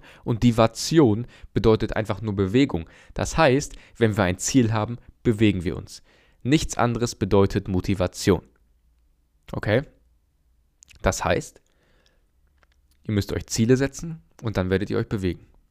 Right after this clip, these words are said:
Das ist der Grund, warum ich immer ganz oft über Ziele spreche. Weil Ziele der Auslöser dafür sind, dass wir unseren verfickten Arsch hochkriegen. Okay? Hab das jetzt mal, äh, klar und deutlich gerade gesagt. Ich hoffe, ich darf das hier überhaupt. Ähm,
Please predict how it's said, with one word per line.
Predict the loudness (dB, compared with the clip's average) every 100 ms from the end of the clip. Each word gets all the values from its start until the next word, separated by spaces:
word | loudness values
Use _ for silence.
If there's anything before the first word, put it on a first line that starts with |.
| _ _ _
Das | -6
ist | -2
der | 0
Grund, | 2 2
warum | 2 0
ich | -2
immer | -2
ganz | 0 -2
oft | -6
über | 0 0
Ziele | 0 -2 -2
spreche. | -4 -10 -10 -18 _ _ _ _ _
Weil | -2 -2
Ziele | -2 0 2
der | 2 2
Auslöser | 2 0 -2 0
dafür | 0 2 0
sind, | 0 -2 -4 -16 _ _ -6
dass | -4 -2
wir | -2
unseren | -2 -4
verfickten | -4 -8 -10 -6 -6 -6 -14 _
Arsch | 4 4 2 -4
hochkriegen. | -6 -10 -12 -12 -20 _ _ _ _
Okay? | -6 2 2 2 -4 -14 -20 -20 _ _ -8
Hab | -2
das | 0
jetzt | 0
mal, | -2 -2
äh, | 0 2 2 -2 -6
klar | -2 0
und | 4
deutlich | 2 2 -4
gerade | -2 -2
gesagt. | 0 0 0 -6
Ich | -12
hoffe, | -6 -4
ich |
darf | -4 -4
das | -6 -8
hier | -6
überhaupt. | -6 -8 -16 _ _ _ _ _ _
Ähm, | -2 0 -2 -6